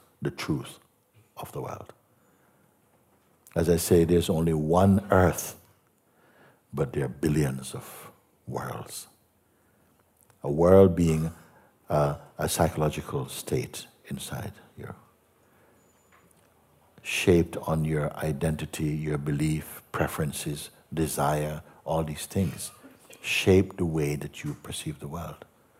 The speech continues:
This is why if we are standing outside here, th-, five of us standing holding hands on top of the hill, each one may have a very different experience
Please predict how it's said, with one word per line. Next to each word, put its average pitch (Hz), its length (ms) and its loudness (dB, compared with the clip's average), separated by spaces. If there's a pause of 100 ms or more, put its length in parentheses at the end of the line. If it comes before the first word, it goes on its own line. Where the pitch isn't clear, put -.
(480)
This 80 140 -8
is 85 120 0
why 90 200 8
if 85 120 2
we 90 80 6
are 85 60 4
standing 92 400 6
outside 90 560 4
here, 90 200 6
th-, - 280 -8 (120)
five 90 400 4
of 87 120 2
us 85 140 2
standing 87 380 2
holding 85 380 0
hands 80 340 -2
on 82 120 -4
top - 180 -6
of - 100 -8
the 82 100 -4
hill, 85 300 -2 (1000)
each 98 280 6
one 87 260 6
may 85 120 6
have 78 260 -2
a 76 40 -6
very 80 320 2
different 76 420 -6
experience - 720 -4